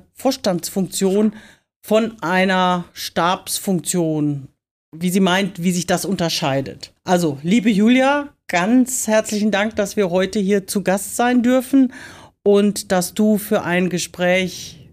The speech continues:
bereit bist in dem Podcast Female Success. Magst du dich selbst noch mal unseren Hörern und Hörerinnen vorstellen, aber auch, was die Fraport A G ganz genau macht und was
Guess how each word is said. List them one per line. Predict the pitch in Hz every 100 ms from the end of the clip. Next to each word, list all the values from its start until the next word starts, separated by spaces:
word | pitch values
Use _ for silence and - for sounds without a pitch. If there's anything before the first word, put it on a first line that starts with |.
| _
bereit | - 160 156 160 -
bist | 143 127 - - -
in | 190 196 196 180
dem | 185 170
Podcast | 165 185 - 175 170 -
Female | - 196 175 170
Success. | 180 175 - 160 - - - -
Magst | 165 180 -
du | 233
dich | 208 185
selbst | 185 190 214 -
noch | 247 233
mal | 240 240 233
unseren | 214 220 214 220 220 214 202 - _ _
Hörern | 208 220 220 220 220 208 -
und | 196 196 170
Hörerinnen | 208 226 220 208 214 214
vorstellen, | 208 208 208 208 - 214 208 - - - - -
aber | 190 208 196
auch, | 175 202 233 226 - - _ _
was | 175 202 202
die | - 190
Fraport | - 202 220 - 190 160 151
A | 151
G | 156 151 160 151
ganz | 147 170 170
genau | - 180 165 170
macht | 175 233 - -
und | 208 180 165
was | 185 240 - -